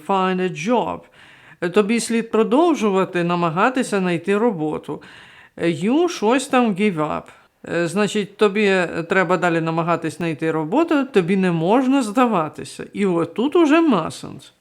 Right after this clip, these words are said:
Е, це, до речі, е, речення цікаве. Це не є класична заборона, на відміну від першого і на відміну від четвертого. Тут немає заборони, але тут моральний обов'язок. Тобто твій обов'язок не здаватися.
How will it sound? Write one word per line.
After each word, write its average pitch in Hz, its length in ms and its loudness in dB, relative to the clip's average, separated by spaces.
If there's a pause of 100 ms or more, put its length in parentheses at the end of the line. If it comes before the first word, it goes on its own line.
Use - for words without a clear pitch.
(120)
Е, 208 180 4
це, 330 400 2
до 294 120 6
речі, 202 320 2
е, 185 640 0
речення 269 520 0
цікаве. 220 680 2
Це 240 220 0
не 240 120 4
є 277 160 2
класична 240 680 2
заборона, 196 880 2
на 165 140 -2
відміну 180 440 0
від 160 240 -4
першого 233 760 4
і 185 280 -2
на 165 120 0
відміну 160 420 -2
від 151 180 -4
четвертого. 220 880 2 (420)
Тут 269 180 -2
немає 196 420 4
заборони, 156 640 -6
але 208 260 4
тут 320 280 0
моральний 202 580 4
обов'язок. 156 800 -4 (380)
Тобто 190 300 -4
твій 311 280 2
обов'язок 254 680 4
не 226 180 2
здаватися. 185 800 0